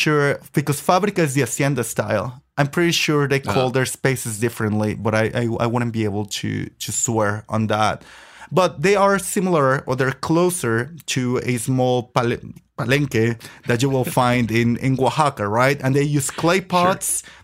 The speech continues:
Speaker 1: They use the most insane alembics that, uh, to my eyes, exist in Mexico, right? Because they do, they don't let the alcohol go out.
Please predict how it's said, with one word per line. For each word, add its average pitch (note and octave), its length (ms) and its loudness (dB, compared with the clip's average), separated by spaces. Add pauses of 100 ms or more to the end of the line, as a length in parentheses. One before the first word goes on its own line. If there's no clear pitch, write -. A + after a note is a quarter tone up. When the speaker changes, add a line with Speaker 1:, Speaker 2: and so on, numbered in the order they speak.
Speaker 1:
They C#3 280 0
use D#3 360 2
the B2+ 120 0
most E3 480 0
insane C#3 640 0
alembics C#3 960 -2 (280)
that, A2 560 2
uh, G#2 420 2
to - 80 -4
my A#2+ 240 2
eyes, A#2 360 0
exist C#3+ 340 -6
in D#3+ 100 0
Mexico, E3 640 0 (680)
right? C#3 440 0
Because C3 360 -2
they C3 320 2
do, B2+ 680 0 (920)
they C3 180 0
don't D3+ 180 2
let C3 260 0
the B2+ 120 2
alcohol B2+ 400 0
go G2+ 200 0
out. - 460 -6